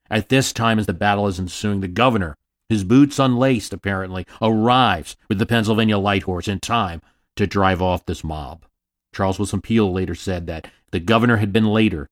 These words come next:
every single person inside the Wilson home would have been killed.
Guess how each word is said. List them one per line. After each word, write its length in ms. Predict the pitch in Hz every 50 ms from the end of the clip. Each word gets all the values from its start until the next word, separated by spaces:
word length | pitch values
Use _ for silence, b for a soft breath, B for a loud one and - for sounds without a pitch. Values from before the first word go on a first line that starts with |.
| _ _ _
every 240 | 120 110 101 110 107
single 260 | - - 113 101 95
person 380 | 90 - 101 98 92 - - 90
inside 260 | 78 - - 92 82
the 80 | 87 85
Wilson 340 | 87 87 82 - - 80
home 300 | 76 76 80 76 73 71 - _ _ _ _ _
would 160 | 90 90 92 90
have 100 | 85 78
been 140 | 85 82
killed. 400 | 78 - - 85 73 67 - -